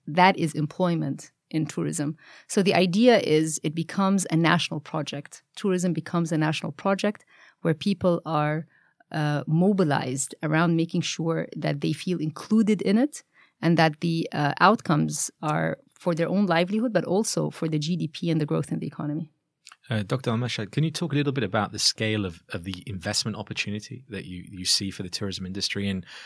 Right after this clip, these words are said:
Speaker 2: i-, is that coming from the private sector, or is there an opportunity for sort of public-private partnerships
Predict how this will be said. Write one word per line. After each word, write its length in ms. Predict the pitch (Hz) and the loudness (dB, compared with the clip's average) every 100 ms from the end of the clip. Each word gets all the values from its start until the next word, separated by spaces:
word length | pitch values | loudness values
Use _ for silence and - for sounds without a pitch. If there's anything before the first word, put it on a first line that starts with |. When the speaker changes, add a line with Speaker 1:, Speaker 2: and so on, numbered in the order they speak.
| - 123 | -10 -6
Speaker 2:
i-, 40 | |
is 200 | - 110 | -2 2
that 160 | 135 135 | 4 4
coming 240 | 131 127 | 4 4
from 140 | 127 | 2
the 60 | 113 | 0
private 340 | - 127 123 | 6 6 6
sector, 400 | - 139 127 135 | 2 2 2 2
or 80 | 117 | 2
is 100 | 104 | 2
there 220 | 110 107 | 2 2
an 160 | 101 98 - | 2 0 -6
opportunity 480 | 117 98 - 107 - | -8 -4 -2 -2 -2
for 60 | |
sort 160 | - 90 | -6 -8
of 80 | - | -4
public-private 720 | 101 95 98 - 98 90 - | -4 -4 -8 -4 -2 -2 -6
partnerships 600 | 92 92 - - - | -10 -8 -10 -12 -12